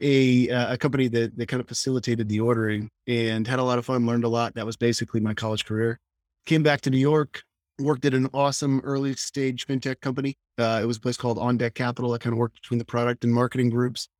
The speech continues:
You know, On Deck was there right after the, uh, the recession in oh eight, oh nine. And they were, they were getting financing to, to Main Street. And again, so that was, that was really just building tech in, in an emerging market, right? Using the tools that were out there to facilitate a,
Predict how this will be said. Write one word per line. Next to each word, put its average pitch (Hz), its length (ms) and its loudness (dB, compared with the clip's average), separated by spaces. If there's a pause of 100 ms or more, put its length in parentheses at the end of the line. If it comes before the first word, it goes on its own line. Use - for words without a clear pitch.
(460)
You 143 120 2
know, 131 100 0
On 139 160 2
Deck 135 220 2
was 120 180 -2
there 127 460 4
right 139 320 2
after 131 480 -2 (180)
the, 120 400 4
uh, 117 220 -2
the 113 80 -6
recession 135 440 -4 (140)
in 117 100 2
oh 117 180 4
eight, 117 200 4
oh 113 80 2
nine. 127 340 2 (540)
And 120 360 2
they 123 160 2
were, 123 300 -2
they 131 100 0
were 127 80 -2
getting 123 300 0
financing 120 600 -2
to, 113 260 -2
to 113 100 -2
Main 113 220 4
Street. 104 300 -4
And 113 100 2
again, 113 280 2
so 117 160 -2
that 113 120 -2
was, 113 200 -4
that 113 120 -2
was 113 160 0
really 117 180 0
just - 220 -10
building 117 300 0
tech 120 360 -4
in, 110 180 0
in 117 240 2
an 110 80 2
emerging 113 440 4
market, 110 420 0
right? 113 280 0
Using 113 300 4
the 110 60 2
tools 120 360 0
that 113 100 -4
were 110 120 -4
out 113 200 -2
there 110 140 -2
to 107 60 -4
facilitate 107 600 -2
a, 107 220 0